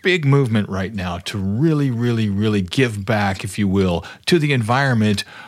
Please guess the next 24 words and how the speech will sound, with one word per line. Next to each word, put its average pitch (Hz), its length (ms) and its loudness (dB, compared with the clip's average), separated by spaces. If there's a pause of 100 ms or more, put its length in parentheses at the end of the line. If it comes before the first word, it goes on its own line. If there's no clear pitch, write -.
(340)
where 123 340 2
the 123 140 0
oyster 120 400 0
industry 117 400 -2
is 98 80 -4
concerned. 107 560 -2
Of 90 100 -10
course, 127 300 0
the - 80 -8
industry 135 500 0
all 139 200 -2
but 117 280 -4
destroyed 147 960 0
decades 123 500 -2
ago, 95 460 -2 (320)
and 170 160 0
now 208 160 0
is 165 140 0
really 175 180 0
on 139 240 0
the, 104 140 0 (200)
on 117 220 2
the 104 100 0
rise, 95 680 0